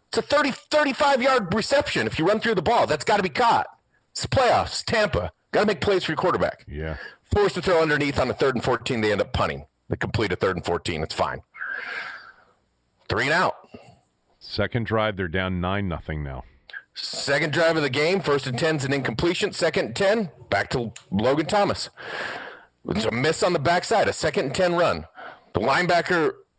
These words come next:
Speaker 1: replaces the safety gap. Logan's, I think it's Shaq Barrett again, backside.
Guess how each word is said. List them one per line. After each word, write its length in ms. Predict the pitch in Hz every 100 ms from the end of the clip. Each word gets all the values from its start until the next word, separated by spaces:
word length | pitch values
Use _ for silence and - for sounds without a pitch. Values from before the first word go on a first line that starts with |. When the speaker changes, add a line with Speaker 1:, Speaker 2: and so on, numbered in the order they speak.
| -
Speaker 1:
replaces 680 | 143 135 120 165 175 180
the 80 | 131
safety 380 | - 170 170 165
gap. 300 | 139 170 -
Logan's, 520 | 113 151 175 120 - - - - 127 - -
I 80 | -
think 180 | - 196
it's 120 | 131
Shaq 260 | - 156 -
Barrett 180 | 214 160
again, 220 | 98 87
backside. 540 | - 139 - 185 92